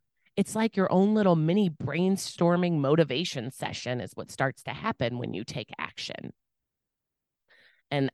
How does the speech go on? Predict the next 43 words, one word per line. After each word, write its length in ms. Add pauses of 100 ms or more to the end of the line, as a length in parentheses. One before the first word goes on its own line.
I 80
mean, 240
there's 240
so 160
many 200
different 320
ways 200
this 240
relates. 440
If 140
you're 100
working 440
out, 240 (120)
same 360
thing, 400 (460)
right? 280 (480)
It's 280 (560)
getting 300
that 180
thing 220
on 120
the 60
schedule, 540
walking 480
out 180
the 60
door, 380
grabbing 360
your 140
water 280
bottle, 360
whatever 440
it 60
is 160
you 100
do 140
first. 500 (280)
It's 180
the 120
same 480 (460)
thing. 300 (1080)
It 180
just 540